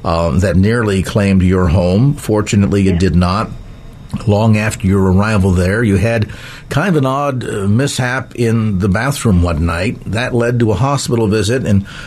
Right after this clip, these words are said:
Speaker 1: not long after that, at the age of thirty-six, you were diagnosed with breast cancer. Tell us what was, what was going on at that time.
Speaker 2: You know, I, it was, it was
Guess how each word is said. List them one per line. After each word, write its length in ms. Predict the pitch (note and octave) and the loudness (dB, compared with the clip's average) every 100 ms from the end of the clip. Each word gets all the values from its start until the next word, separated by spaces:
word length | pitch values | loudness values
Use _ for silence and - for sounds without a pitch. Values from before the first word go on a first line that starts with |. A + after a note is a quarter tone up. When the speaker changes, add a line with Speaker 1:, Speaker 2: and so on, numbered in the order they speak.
| - | -4
Speaker 1:
not 240 | G#2+ B2 | -2 0
long 440 | A#2 A#2 A#2+ A2+ A#2 | 0 2 2 2 0
after 320 | A#2+ G#2 G2+ | -4 -2 -2
that, 260 | A#2+ B2+ A2+ | 0 0 -2
at 80 | |
the 160 | A2+ A2 | 0 0
age 180 | A#2 A2+ | 0 0
of 80 | G2 | -2
thirty-six, 720 | - A#2+ A2 - D#3 G#2+ - | 0 0 0 -2 -4 -4 -2
you 60 | A#2 | 0
were 120 | A2+ | 0
diagnosed 640 | G2 A#2+ A2+ A2+ A#2 A2+ | 0 0 0 0 0 0
with 320 | A#2+ A2 - - | -4 -4 -6 -2
breast 300 | C3+ C#3+ - | -2 -2 -2
cancer. 340 | F#2 E2+ - | -2 -2 -4
Tell 220 | - G3 | -2 -2
us 120 | G3 | -2
what 140 | - - | -2 0
was, 240 | C#3 - | 0 -2
what 160 | A2+ F3+ | -2 -2
was 120 | D#3 | 0
going 260 | D3 C3+ A#2 | 2 2 2
on 160 | A2+ | 0
at 80 | F#2 | 0
that 180 | G#2 G2+ | -4 -6
time. 380 | - - - - - - - - - - - A3 | -4 -4 -4 -6 -14 -16 -18 -18 -14 -12 -10 -8
Speaker 2:
You 160 | F#3+ A3+ | 0 0
know, 220 | A3 A3+ | 2 -2
I, 220 | G3+ G#3 - - - - - - - - | -4 -6 -12 -20 -18 -16 -16 -16 -18 -10
it 160 | - A#3 | -4 -2
was, 320 | A3+ A3+ A3 G#3 - - | 0 0 -2 -6 -14 -4
it 120 | A#3+ | -2
was 220 | A#3 A#3 | -2 -2